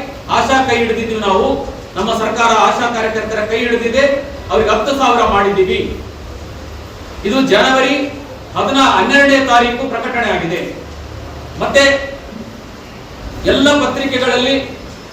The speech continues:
ಎಲ್ಲ ಪತ್ರಿಕೆಗಳದ್ದಿದೆ, ಯಾರು ಆ ಭಾವಿಸ್ಬೇಡಿ ಅನ್ಯಥಾ, ಎಲ್ಲ ಪತ್ರಿಕೆಗಳಲ್ಲಿ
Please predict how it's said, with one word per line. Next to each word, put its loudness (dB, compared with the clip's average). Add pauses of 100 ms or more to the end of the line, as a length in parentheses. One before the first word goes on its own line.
(320)
ಎಲ್ಲ 2
ಪತ್ರಿಕೆಗಳದ್ದಿದೆ, 0
ಯಾರು 4
ಆ 4 (380)
ಭಾವಿಸ್ಬೇಡಿ -2
ಅನ್ಯಥಾ, -2 (520)
ಎಲ್ಲ 2
ಪತ್ರಿಕೆಗಳಲ್ಲಿ 0